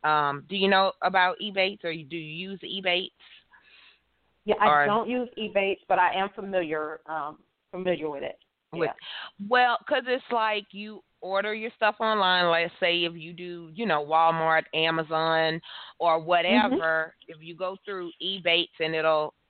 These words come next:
Speaker 1: you could save money, and it pays you money back. 'Cause I've actually,
Speaker 2: Right.
Speaker 1: I think I joined in, like, November, and
Speaker 2: Yeah.
Speaker 1: I've already gotten, like,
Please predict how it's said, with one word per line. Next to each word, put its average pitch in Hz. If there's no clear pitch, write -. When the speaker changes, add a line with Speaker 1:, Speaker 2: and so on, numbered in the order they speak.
Speaker 1:
you 208
could 202
save 190
money, 180
and 165
it 160
pays 190
you 175
money 156
back. 165
'Cause 170
I've 185
actually, 175
Speaker 2:
Right. 165
Speaker 1:
I 208
think 247
I 180
joined 165
in, 165
like, 156
November, 170
and 170
Speaker 2:
Yeah. 180
Speaker 1:
I've 175
already 170
gotten, 165
like, 156